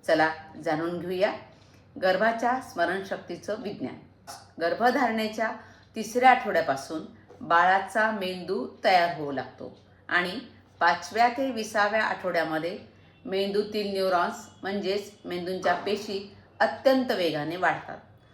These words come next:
तुम्हाला आश्चर्य वाटतं ऐकून, दर सेकंदाला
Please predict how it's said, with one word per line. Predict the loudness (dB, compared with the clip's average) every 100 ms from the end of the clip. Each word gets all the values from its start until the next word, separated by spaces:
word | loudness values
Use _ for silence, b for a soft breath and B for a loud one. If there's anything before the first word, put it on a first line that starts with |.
| b -6
तुम्हाला | 0 4
आश्चर्य | 4 2 -2 0
वाटतं | 0 0 2
ऐकून, | 0 0 -4 -8 B B B B -4
दर | 4 6 6
सेकंदाला | 2 2 0 0 0 0 -2 -4